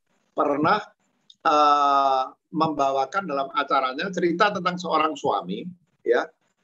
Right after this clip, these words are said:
yang tiba-tiba membunuh tiga anaknya ketika istrinya berangkat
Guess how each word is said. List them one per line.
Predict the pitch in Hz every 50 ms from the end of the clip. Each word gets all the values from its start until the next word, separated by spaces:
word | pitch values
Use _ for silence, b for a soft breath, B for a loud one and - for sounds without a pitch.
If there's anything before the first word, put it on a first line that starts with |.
| _ _ _ -
yang | 185 196 196 190 180
tiba-tiba | 202 185 147 160 165 160 - 180 175 175 202 202 202
membunuh | 202 202 202 190 175 160 185 202 214 185 180
tiga | 185 175 175 160 156 147
anaknya | 139 139 135 - _ _ 135 139 170 185 175
ketika | 165 151 165 156 196 185 185 180
istrinya | 170 - - - 185 170 180 208 196
berangkat | - 139 139 143 139 - - 180 175 180